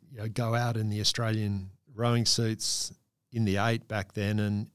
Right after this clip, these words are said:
it is, you, you, you put the green and gold on and you're representing your country, you really do feel ten foot tall.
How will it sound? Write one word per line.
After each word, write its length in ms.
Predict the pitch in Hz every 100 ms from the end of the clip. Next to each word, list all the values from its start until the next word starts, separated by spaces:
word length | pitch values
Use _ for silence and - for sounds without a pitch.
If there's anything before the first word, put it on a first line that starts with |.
| -
it 120 | 120
is, 320 | 117 113 - -
you, 120 | 117
you, 400 | 120 123 135 120
you 120 | 139
put 420 | 117 - 143 143 -
the 100 | 98
green 220 | 123 107
and 100 | 107
gold 280 | 113 113 110
on 160 | 113
and 100 | 107
you're 120 | 104 104
representing 480 | 107 101 104 104
your 80 | 98
country, 340 | - 110 - 101
you 120 | 101
really 220 | 107 98
do 200 | 104 104
feel 260 | - 104 95
ten 240 | - 92
foot 240 | - -
tall. 440 | - 110 107 120